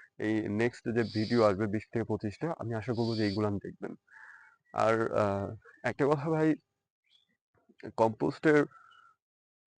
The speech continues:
খুবই সহজ কাজ। এটা নিয়ে কোনো সন্দেহ নেই। কিন্তু সমস্যা লেগে যায় তখনই যখন আপনি বিভিন্ন ভিডিও দেখেন, বিভিন্ন উদ্যোক্তার বিভিন্ন সিস্টেম দেখেন এবং, আ, তা সবাই কিন্তু যে যার জায়গা থেকে নিজস্বভাবে কিন্তু,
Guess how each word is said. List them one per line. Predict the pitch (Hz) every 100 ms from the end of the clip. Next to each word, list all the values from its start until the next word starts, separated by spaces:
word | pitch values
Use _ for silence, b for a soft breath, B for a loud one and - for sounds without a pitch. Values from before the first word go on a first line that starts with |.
| -
খুবই | 156 156
সহজ | 131 110 -
কাজ। | - - - - _ _ _ -
এটা | 135 139
নিয়ে | 135
কোনো | 117 107
সন্দেহ | - 101 104 101
নেই। | 92 92
কিন্তু | 101 104
সমস্যা | 123 120 131 -
লেগে | 143 139
যায় | 135
তখনই | 127 110 - 110 78
যখন | 117 110 113
আপনি | 110 117
বিভিন্ন | 101 110 127 123 127
ভিডিও | 107 107 110 104
দেখেন, | 123 117
বিভিন্ন | 110 107 113 110
উদ্যোক্তার | 104 101 107 113
বিভিন্ন | 104 101 104
সিস্টেম | 107 110 - 107 98
দেখেন | 92 - 127 B B B B B
এবং, | - 104 110 98
আ, | 98 95 95 - - -
তা | -
সবাই | 131 160 160 156
কিন্তু | 151 139 135
যে | 131
যার | 123 117
জায়গা | 113 107
থেকে | 110 107 110
নিজস্বভাবে | 107 107 110 123 110 107
কিন্তু, | 117 107 120